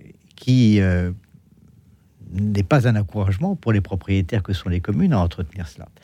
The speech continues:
Et c'est la convergence de ces deux phénomènes qui crée le risque qui est devant nous, hein. Alors même que le niveau d'attachement des populations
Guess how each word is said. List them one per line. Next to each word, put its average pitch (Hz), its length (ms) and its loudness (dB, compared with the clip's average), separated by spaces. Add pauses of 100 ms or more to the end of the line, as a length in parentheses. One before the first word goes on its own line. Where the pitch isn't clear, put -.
(580)
Et 120 120 4
c'est - 160 -2
la 127 100 4
convergence 156 600 2
de 107 60 2
ces 101 180 0
deux 110 180 0
phénomènes 123 600 2 (120)
qui 120 380 2 (280)
crée - 260 2
le 127 120 2
risque 98 420 -4
qui - 140 -6
est 90 40 0
devant 78 180 -8
nous, - 140 -16 (540)
hein. - 80 -12 (580)
Alors 156 240 6
même 165 400 -2 (200)
que 131 60 2
le 123 320 6
niveau 156 300 4
d'attachement 98 680 -2
des 82 140 -6
populations 90 600 -4